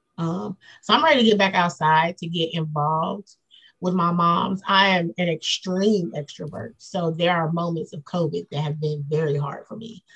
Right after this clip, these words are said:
Like, last week, I had a terrible, nothing happened. I just was feeling down. Um, so I'm, I'm ready to get back to being able to be around them, even if it's outside in the heat with the bugs and the allergies.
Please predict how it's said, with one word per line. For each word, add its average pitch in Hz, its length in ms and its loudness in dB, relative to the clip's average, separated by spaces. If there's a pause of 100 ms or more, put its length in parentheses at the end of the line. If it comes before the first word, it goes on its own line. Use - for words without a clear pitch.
(160)
Like, 156 180 -4
last 180 320 -2
week, 185 200 -6
I 170 80 -4
had 175 140 -4
a 143 60 -12
terrible, - 360 -18 (800)
nothing 285 280 4
happened. 160 500 0 (260)
I 170 100 2
just 170 680 -2 (680)
was 175 420 0
feeling 175 320 0
down. 165 520 -4 (120)
Um, 190 640 -8 (400)
so - 160 0
I'm, 185 440 2 (140)
I'm 180 220 0
ready 165 220 -2
to 160 140 -12
get 156 320 -4
back 156 340 -4 (640)
to 160 460 -2 (140)
being 175 260 2
able 165 200 2
to 170 80 -8
be 165 160 -2
around 156 300 -4
them, 147 240 -4
even 156 200 -10
if 156 120 -6
it's 156 120 -8
outside 151 460 -4
in 151 80 -2
the 156 80 -6
heat 156 260 -12
with 165 100 -16
the 196 80 -10
bugs 135 520 -8
and 151 180 -6
the 151 60 -6
allergies. - 640 -14